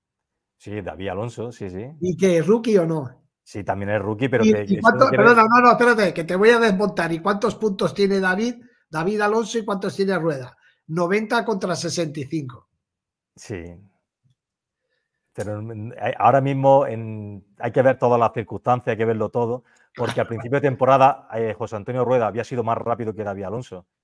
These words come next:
Speaker 1: Y ahora, sin embargo, David Alonso en las carreras que le ha empezado a ser más rápido, ha sa-, ha ca-, ha empezado a sacarle más rendimiento a esos puntos que los que le ha sacado José Antonio Rueda. Pero
Speaker 2: Sí, sí.
Speaker 1: ya, ya veremos qué va ocurriendo.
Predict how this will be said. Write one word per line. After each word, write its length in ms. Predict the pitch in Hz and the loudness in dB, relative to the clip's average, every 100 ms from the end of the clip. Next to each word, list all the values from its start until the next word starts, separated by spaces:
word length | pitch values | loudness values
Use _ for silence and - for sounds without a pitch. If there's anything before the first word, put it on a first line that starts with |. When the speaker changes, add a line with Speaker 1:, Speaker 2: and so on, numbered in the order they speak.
| _ | _
Speaker 1:
Y 140 | 98 107 | -4 0
ahora, 200 | 113 117 | 0 -2
sin 160 | 120 | -8
embargo, 460 | 117 120 117 98 - _ - | -2 -2 0 -4 -10 _ -6
David 320 | 98 110 127 | -2 0 0
Alonso 380 | 127 135 131 110 | 0 -2 -4 -4
en 80 | |
las 100 | 110 | -4
carreras 380 | - 113 131 139 | -4 -4 -2 -2
que 80 | 139 | -2
le 80 | 135 | -4
ha 40 | |
empezado 340 | 127 127 127 127 | -4 -6 -6 -6
a 40 | |
ser 140 | 139 | -4
más 120 | 123 123 | -4 -2
rápido, 360 | 139 135 139 - | -2 -4 -8 -8
ha 120 | 120 | -10
sa-, 160 | - 113 | -10 -8
ha 140 | 120 | -6
ca-, 160 | 123 120 | -6 -6
ha 60 | |
empezado 340 | 120 120 120 127 | -8 -8 -4 -4
a 60 | |
sacarle 520 | - - 120 127 127 - _ _ _ | -4 -4 -4 -2 -6 -8 _ _ _
más 280 | 113 117 123 | -6 0 2
rendimiento 600 | 127 127 120 123 131 127 123 | 2 -2 -4 -4 -6 -4 -4
a 20 | |
esos 180 | 127 - | -2 -4
puntos 380 | 135 127 139 | -6 -6 -4
que 100 | - | -2
los 100 | 110 | -4
que 80 | - | -4
le 60 | 104 | -8
ha 40 | |
sacado 260 | - 110 104 | -6 -4 -4
José 140 | 101 | -6
Antonio 220 | 90 92 | -16 -18
Rueda. 240 | 90 104 95 _ _ _ _ _ | -14 -14 -14 _ _ _ _ _
Pero 760 | - 113 113 110 107 101 101 98 | -6 -2 0 2 0 0 -2 -6
Speaker 2:
Sí, 80 | 101 _ _ _ - | -12 _ _ _ -12
sí. 80 | 113 | -6
Speaker 1:
ya, 160 | 139 120 131 127 127 | -6 -8 -12 -14 -16
ya 220 | 127 135 | -8 -2
veremos 280 | 151 147 131 | -2 -2 -4
qué 100 | - | -4
va 120 | 113 | -4
ocurriendo. 420 | 98 95 87 85 | -4 -10 -14 _